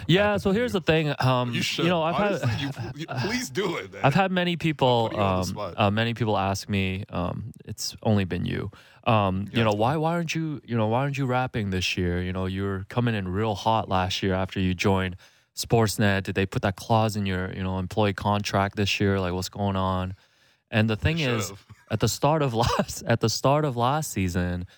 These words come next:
Speaker 1: we were only on, on radio, right? Like, the YouTube stream hadn't started yet. So, you know, my,
Speaker 2: Okay.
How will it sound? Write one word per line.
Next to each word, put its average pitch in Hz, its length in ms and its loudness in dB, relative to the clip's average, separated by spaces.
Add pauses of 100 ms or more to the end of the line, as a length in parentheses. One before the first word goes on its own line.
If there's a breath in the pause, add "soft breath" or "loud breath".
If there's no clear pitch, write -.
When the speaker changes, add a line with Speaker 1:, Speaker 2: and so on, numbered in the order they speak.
(220 soft breath)
Speaker 1:
we 110 140 4
were 110 100 2
only 127 280 0
on, 95 340 0
on 92 220 -2
radio, 101 340 -2 (100)
right? 92 320 -2 (160)
Like, 107 220 2
the 113 80 4
YouTube 113 480 2
stream 87 300 0
hadn't 92 300 0
started 101 420 2
yet. - 260 -12 (440)
So, 92 540 2
you 135 120 2
know, 98 280 2
my, 120 140 0
Speaker 2:
Okay. 107 320 -2